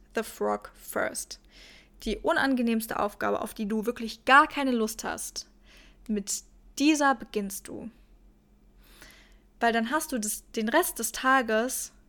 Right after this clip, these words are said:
viel einfacher und viel leichter und fühlst dich auch einfach besser. Weil du weißt, hey, das Schlimmste habe ich heute schon geschafft und es kann ja nur besser werden. Also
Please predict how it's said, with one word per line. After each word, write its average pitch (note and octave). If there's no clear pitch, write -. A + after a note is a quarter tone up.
viel C#4+
einfacher -
und G#3+
viel C4
leichter A3+
und G#3
fühlst -
dich A3
auch -
einfach G3+
besser. -
Weil G#3+
du G3
weißt, B3+
hey, C4+
das G#3+
Schlimmste D4+
habe A#3+
ich -
heute C#4
schon A3+
geschafft A#3+
und G#3+
es G#3+
kann D4+
ja D4
nur C4
besser A#3+
werden. A3
Also A3